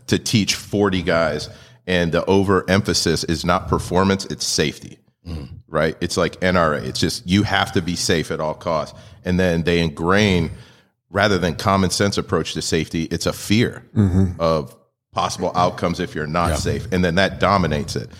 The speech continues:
Speaker 1: So you, you, you're, you're constantly fighting that. Then you're fighting bad techniques because I can't teach nuances or efficient techniques 'cause I have to do something that I can stand and watch forty people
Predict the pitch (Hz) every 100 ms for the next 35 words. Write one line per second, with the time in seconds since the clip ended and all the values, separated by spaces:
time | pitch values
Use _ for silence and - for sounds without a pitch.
0 | - - - 90 92 - 92 87 85 82
1 | 80 85 80 - - 110 110 - 104 -
2 | 92 90 90 82 78 76 - - - 76
3 | 107 123 95 80 90 90 85 80 - -
4 | - - _ - 101 98 101 - 95 92
5 | 90 98 82 80 - 85 - 85 80 82
6 | - 95 - - 92 - - - - 90
7 | 120 92 85 - 82 82 - - 85 82
8 | 78 76 - _ _ - - 131 139 98
9 | 101 82 85 80 - 90 82 110 104 101
10 | 82 95 101 - 90 92 85 92 90 85
11 | - - 92 92 90 - 82 80 87 -
12 | - 98 101 98 101 90 85 80